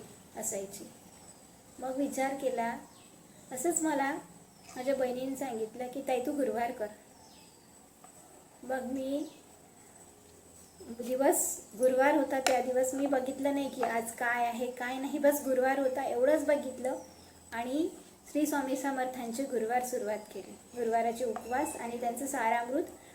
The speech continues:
वाचायला सुरुवात केली. सकाळी उठले, आंघोळ वगैरे केली, घरातली सगळी कामं, कामं केली आणि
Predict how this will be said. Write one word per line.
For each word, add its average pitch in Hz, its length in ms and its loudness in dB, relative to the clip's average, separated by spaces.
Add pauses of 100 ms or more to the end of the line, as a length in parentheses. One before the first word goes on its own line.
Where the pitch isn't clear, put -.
(160)
वाचायला 240 460 2
सुरुवात 214 380 0
केली. 208 380 -8 (760)
सकाळी 247 440 2
उठले, 226 420 -2 (400)
आंघोळ 226 260 -4
वगैरे 233 340 0
केली, 226 320 -4
घरातली 226 380 -6
सगळी 233 240 -4
कामं, 233 360 -6
कामं 240 520 -6
केली 233 280 -2 (520)
आणि 247 340 -2